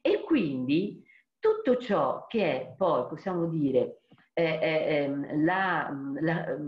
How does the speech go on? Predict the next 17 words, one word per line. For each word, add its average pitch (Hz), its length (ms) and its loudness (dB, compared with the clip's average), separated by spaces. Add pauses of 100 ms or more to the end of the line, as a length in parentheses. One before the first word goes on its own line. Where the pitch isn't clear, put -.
(180)
la 139 140 -2
fedeltà, 175 920 -2
mm, 139 340 -6
morale 151 640 0
o 170 180 4
insomma 185 440 -2 (200)
il 220 160 -2
comportamento 339 880 0
da 156 140 0
tenere 131 800 -4 (360)
è 220 260 0
relativo 214 1200 0 (460)
all'ottenimento 311 880 2
dei 123 220 -2
figli, 139 800 2 (200)
ok? 170 680 -2
Allora, 113 300 -4